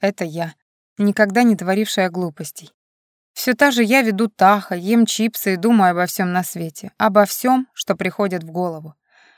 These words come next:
Я наконец-то дала простор своим мыслям, любым, плохим, хорошим, неприятным. Боже, я так долго их блокировала.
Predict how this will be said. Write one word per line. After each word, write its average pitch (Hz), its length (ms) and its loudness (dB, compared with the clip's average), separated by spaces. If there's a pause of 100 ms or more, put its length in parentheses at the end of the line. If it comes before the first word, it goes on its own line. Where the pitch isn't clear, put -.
Я 196 200 2
наконец-то 233 540 4
дала 196 260 6
простор 214 440 -2
своим 170 320 -6
мыслям, 160 400 -12 (120)
любым, 175 440 -4 (320)
плохим, 202 520 0
хорошим, 185 560 0
неприятным. 170 680 -8 (1080)
Боже, 208 380 2
я 214 180 -4
так 214 220 -2
долго 202 320 0
их 180 100 -4
блокировала. 180 760 -4